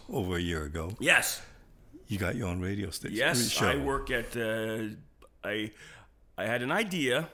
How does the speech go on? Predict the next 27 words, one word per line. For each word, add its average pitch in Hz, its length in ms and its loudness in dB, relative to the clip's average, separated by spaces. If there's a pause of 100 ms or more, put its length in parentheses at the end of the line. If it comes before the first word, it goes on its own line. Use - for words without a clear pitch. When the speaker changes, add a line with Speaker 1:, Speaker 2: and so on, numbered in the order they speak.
(280)
Speaker 2:
for 113 200 -2
a - 40 0
New 117 120 0
Orleans 147 380 2
radio 117 340 0
show 78 400 -6 (680)
eight 220 180 4
years 185 280 2
ago, 87 340 -4 (880)
and 95 100 -6
it 101 60 -4
was 107 140 -6
called 117 260 -2
the 123 60 -2
Gumbo 143 400 0
Kitchen. 170 520 -4 (360)
And 104 160 -2
I 104 60 2
went 123 220 -2
to 139 140 -2
a 107 40 0
buddy's 117 360 0
house. 123 300 2
I 110 80 0
made 113 200 0
a 123 60 0
little 123 380 -2